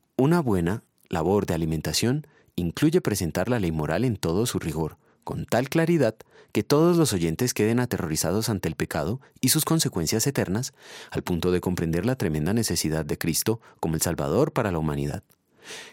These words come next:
Esta responsabilidad de alimentar bien no es posible si no incluimos el Evangelio en toda su dulzura, dejando claro para el pecador aterrorizado que Cristo hizo todo lo necesario para su salvación y que nada puede ni debe añadirle.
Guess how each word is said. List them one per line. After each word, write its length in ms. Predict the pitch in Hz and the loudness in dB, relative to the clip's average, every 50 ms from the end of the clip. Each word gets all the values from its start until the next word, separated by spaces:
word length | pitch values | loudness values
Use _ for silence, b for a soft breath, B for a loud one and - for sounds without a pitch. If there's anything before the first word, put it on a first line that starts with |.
| B B | B B
Esta 240 | - 143 139 - 160 | 2 2 4 4 2
responsabilidad 760 | 165 175 165 - 160 143 127 113 92 82 80 80 78 80 80 | 2 2 2 2 2 2 2 2 0 0 0 0 0 0 0
de 80 | 92 110 | 0 0
alimentar 440 | 107 104 92 82 76 - 80 - 64 | 2 0 0 -2 -2 -4 -6 -4 -2
bien 260 | 73 80 90 110 139 B B B - | -2 -2 -2 -2 -4 B B B 0
no 120 | 107 127 | 0 0
es 80 | 143 - | 2 2
posible 400 | - 160 - 117 104 107 135 156 | 2 0 2 2 2 2 2 2
si 120 | - 101 | 2 0
no 80 | 85 82 | 0 0
incluimos 520 | 82 - - 104 95 90 101 123 131 - | 0 0 0 0 2 2 2 0 0 0
el 80 | 95 82 | 0 0
Evangelio 420 | 78 76 76 76 82 76 76 90 | 0 -2 -2 -2 -2 -2 0 0
en 80 | 95 98 | 0 0
toda 220 | 90 82 80 82 | 0 0 0 0
su 140 | - 85 80 | 0 -2 -2
dulzura, 440 | 78 73 - - - 80 - - b b b b b b | -2 -2 -2 -2 -4 -4 -6 -8 b b b b b b
dejando 360 | - 98 92 113 104 110 123 | -2 0 0 2 2 2 0
claro 280 | - - 98 98 139 151 | 0 0 0 0 0 0
para 140 | - 95 80 | 0 -2 -2
el 80 | 78 | -2
pecador 380 | - 90 80 - 78 78 78 95 | -2 -4 -2 -2 -2 -2 -2 -2
aterrorizado 720 | 104 - - 117 - 135 147 147 - 101 87 90 110 B B B B B B | -2 -2 0 0 0 0 0 0 0 0 0 -2 -2 B B B B B B
que 100 | - - | -12 -6
Cristo 380 | - - 156 170 - - 160 143 | -2 0 0 2 2 2 2 2
hizo 160 | 131 - 147 | 2 2 0
todo 240 | 139 123 107 104 101 | 0 2 2 4 4
lo 100 | 107 104 | 2 2
necesario 640 | 101 98 95 - 90 - 87 80 80 95 120 147 151 _ _ | 0 0 0 -2 -2 0 -2 -2 0 -2 -2 -4 -6 _ _
para 160 | - 85 80 85 | -4 -4 -2 -2
su 140 | - 90 | -2 -2
salvación 540 | 82 87 82 71 76 73 - 117 131 151 156 b b b b b b | 0 0 -2 -2 -2 -2 0 0 0 0 -2 b b b b b b
y 80 | 147 | -2
que 140 | 120 - 113 | 0 2 2
nada 260 | 107 110 123 143 151 | 2 2 0 0 0
puede 340 | - 127 120 131 147 156 156 - _ - | 0 0 0 2 2 0 -2 -6 _ -6
ni 100 | 85 82 | -4 -2
debe 240 | 80 82 80 85 | 0 0 0 0
añadirle. 540 | 85 82 80 76 76 78 78 - - - - | -2 -2 -2 -2 -4 -4 -6 -8 -12 -14 -18